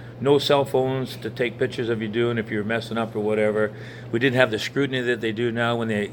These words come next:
they, with the analytics and dissecting the game. It was fun. You go out there and you just have fun, and different kind of hockey back there.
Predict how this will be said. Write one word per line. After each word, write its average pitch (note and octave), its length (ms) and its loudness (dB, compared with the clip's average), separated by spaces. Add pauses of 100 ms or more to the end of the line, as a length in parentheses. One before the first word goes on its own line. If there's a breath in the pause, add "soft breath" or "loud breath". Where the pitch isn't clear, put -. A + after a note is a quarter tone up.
(120)
they, G2+ 180 -2
with G#2+ 240 -8
the A2 100 -4
analytics A2+ 560 -2
and G2+ 80 -6
dissecting G#2+ 480 -2
the G2+ 100 -4
game. A2 300 -2 (180 loud breath)
It A#2 120 -6
was A#2 140 -4
fun. C#3+ 280 -2
You F#2 80 -8
go A#2 120 2
out B2 60 -10
there B2+ 120 0
and A2 100 -4
you G#2 80 -4
just A#2 180 -6
have A#2 220 0
fun, A#2 320 -2
and F#2+ 260 -8 (600 loud breath)
different D3 260 0
kind D3 160 6
of A#2 60 0
hockey B2+ 280 2
back C3 280 -2
there. D3+ 220 -2